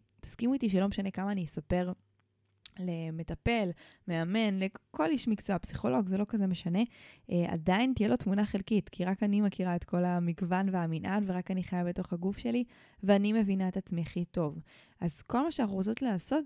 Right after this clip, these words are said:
זה לדעת להחזיר בחזרה את היכולת לסמוך על עצמנו, להתחבר בחזרה ולדעת שיש בתוכנו את ה-,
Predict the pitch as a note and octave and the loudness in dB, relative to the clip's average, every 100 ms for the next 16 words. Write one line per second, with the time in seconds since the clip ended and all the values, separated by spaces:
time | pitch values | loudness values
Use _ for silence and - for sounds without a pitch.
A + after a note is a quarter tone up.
0 | - D#3+ F3 F3 - F3 E3 F#3+ B3 C#4 | -4 -2 0 0 -2 -2 -2 0 -2 -2
1 | G#3 E3+ E3+ G#3+ A#3 - E3+ E3+ G3 F#3+ | -2 -2 0 2 2 0 -2 0 0 -2
2 | F3+ - F#3 G3+ - E3+ - F3 F#3 - | -4 0 2 0 -2 -8 -6 -4 -4 -4
3 | - - _ - F3 E3 - F3+ F3 E3 | -18 -20 _ -6 -4 -4 -4 0 2 2
4 | D#3 - - _ F3 E3+ - F3 G3 A3 | -2 -6 -20 _ 0 0 0 2 2 2
5 | A3+ E3+ D3 D#3+ G3 C4 F3 D#3 D3+ F3+ | 0 -2 -2 -2 0 2 2 0 0 0
6 | A3 D#4+ - - F3 A#3 B3+ B3 E3+ F#3 | 0 -2 -4 0 2 4 2 0 -2 0
7 | G3 B3 C#4 F#3 - E3+ E3+ | 2 4 2 0 -2 -2 -2